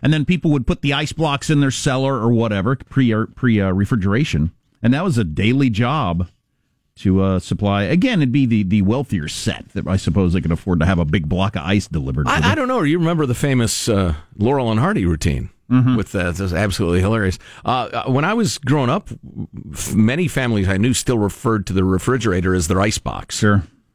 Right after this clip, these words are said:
Speaker 1: Uh, I had never heard of this one. Pre-radar listener for enemy aircraft. There were guys that would, particularly if you're in a country where you're worried about being attacked,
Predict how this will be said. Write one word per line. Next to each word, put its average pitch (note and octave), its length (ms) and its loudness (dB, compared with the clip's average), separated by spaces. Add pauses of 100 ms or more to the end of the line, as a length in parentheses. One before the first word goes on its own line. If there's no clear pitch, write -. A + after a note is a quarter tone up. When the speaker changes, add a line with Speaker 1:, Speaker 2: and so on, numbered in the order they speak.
(220)
Speaker 1:
Uh, C3+ 320 0
I D#3+ 140 0
had G#3+ 120 2
never C#3+ 220 2
heard D#3 180 2
of D#3+ 60 -2
this C#3+ 240 0
one. F3+ 220 2
Pre-radar G#3+ 880 2
listener A3 540 2
for - 280 -6
enemy G3 360 2
aircraft. A2+ 640 -2
There B2+ 120 2
were B2 120 2
guys E3+ 520 0
that D3 140 -2
would, B2+ 260 0
particularly D3+ 540 0
if - 100 -4
you're C3 80 2
in A2 80 2
a G2 60 0
country B2 320 0
where G#2 120 2
you're F#2+ 140 2
worried G#2 180 2
about F2+ 220 -2
being E2+ 180 0
attacked, A#2+ 600 -4